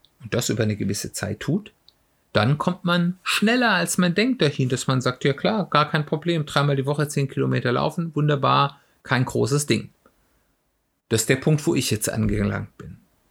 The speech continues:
Nach, ich sag mal, anderthalb Jahren. Ja, vielleicht habe ich das davor auch schon erreicht. Aber wenn ich auf einmal die große Änderung durchgeführt hätte,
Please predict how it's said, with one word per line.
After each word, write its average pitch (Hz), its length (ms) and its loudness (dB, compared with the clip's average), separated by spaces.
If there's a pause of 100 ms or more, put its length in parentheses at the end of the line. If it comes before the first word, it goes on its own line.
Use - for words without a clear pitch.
(600)
Nach, 110 400 0 (240)
ich - 100 -14
sag - 140 -2
mal, 127 120 0
anderthalb 120 480 0
Jahren. 98 360 -2 (1080)
Ja, - 200 -2
vielleicht 101 280 -2
habe 104 120 0
ich - 160 -8
das - 260 -2
davor 139 360 2
auch 139 80 -2
schon 143 180 -2
erreicht. - 480 -10 (960)
Aber 113 500 2 (380)
wenn 120 240 0
ich - 260 -8 (220)
auf - 180 -8
einmal 185 300 4
die 165 100 2
große 131 400 0
Änderung 110 400 0
durchgeführt - 600 -6
hätte, 101 320 -12